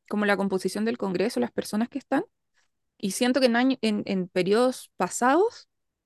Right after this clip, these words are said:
había mucho más apellidos que, que tú reconocías como de estos gr-, grupos, grandes grupos,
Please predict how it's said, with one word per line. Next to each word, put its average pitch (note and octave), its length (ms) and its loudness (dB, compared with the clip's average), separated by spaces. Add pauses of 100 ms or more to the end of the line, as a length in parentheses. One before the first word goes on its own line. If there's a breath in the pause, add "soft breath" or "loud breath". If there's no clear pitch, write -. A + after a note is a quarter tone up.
(160)
había A3+ 260 4
mucho B3+ 320 2
más D4 200 4
apellidos C#4 540 0
que, B3 320 4
que A3 100 0
tú A3+ 80 -2
reconocías A3+ 500 0
como G#3 220 -2
de G3+ 60 4
estos G#3+ 220 -4
gr-, G3+ 200 2
grupos, G#3 560 0
grandes A3+ 320 -2
grupos, B3 380 -2